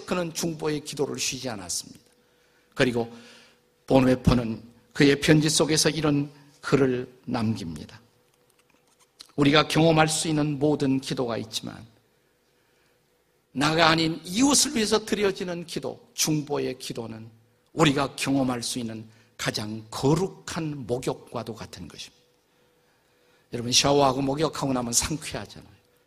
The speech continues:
가장 거룩한 상쾌함, 그것은 이웃을 위해서 드릴 수 있는 기도라고. 여러분도 한번 이 기도를 해보라고. 그리고 그는 끊임없이 감방을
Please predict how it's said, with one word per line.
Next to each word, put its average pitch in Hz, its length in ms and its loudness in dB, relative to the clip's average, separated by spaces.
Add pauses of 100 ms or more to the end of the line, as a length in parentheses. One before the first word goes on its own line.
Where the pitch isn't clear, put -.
(640)
가장 156 400 0
거룩한 214 600 -2
상쾌함, 185 560 -8 (420)
그것은 127 520 -4
이웃을 190 480 0
위해서 165 260 -4
드릴 143 300 -6
수 139 160 -6
있는 120 180 -10
기도라고. - 480 -18 (1000)
여러분도 120 340 2
한번 117 260 -2
이 131 120 -4
기도를 147 500 -8
해보라고. - 420 -12 (840)
그리고 117 280 -2
그는 120 320 0
끊임없이 202 800 2 (160)
감방을 147 640 -6